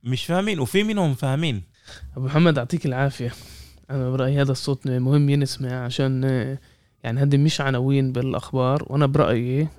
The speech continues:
Speaker 2: إنه إحنا كمجتمع مش ماخدين هذا الموضوع كافي بجدية. عشان اليوم بيحكوا على خمسين ألف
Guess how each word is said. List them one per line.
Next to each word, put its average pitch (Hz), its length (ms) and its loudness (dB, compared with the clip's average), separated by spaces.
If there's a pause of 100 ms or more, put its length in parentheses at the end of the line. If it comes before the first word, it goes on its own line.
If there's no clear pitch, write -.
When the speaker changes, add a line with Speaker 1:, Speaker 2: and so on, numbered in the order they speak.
Speaker 2:
إنه 131 160 -6
إحنا 131 500 0
كمجتمع 131 580 -2
مش 135 200 -4
ماخدين 151 300 0
هذا 139 160 2
الموضوع 131 400 2
كافي 135 340 -2
بجدية. 127 680 0 (1120)
عشان 135 320 -4
اليوم 151 380 2
بيحكوا 160 280 0
على 131 140 2
خمسين 147 380 0
ألف 147 580 -4